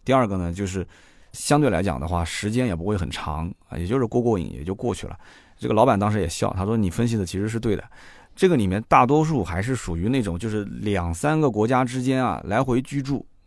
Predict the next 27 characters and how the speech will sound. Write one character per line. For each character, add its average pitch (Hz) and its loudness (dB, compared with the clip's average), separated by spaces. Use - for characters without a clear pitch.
一 139 2
般 156 4
都 165 4
是 143 4
两 90 0
个 113 2
国 101 0
家 95 -2
之 95 -6
间 95 -2
来 95 0
回 107 0
居 113 -4
住， 113 -4
然 107 2
后 160 6
呢， 151 4
在 165 2
国 113 -2
内 147 2
有 95 0
一 90 -2
些 117 0
商 147 2
务 135 2
需 - -6
求， - -10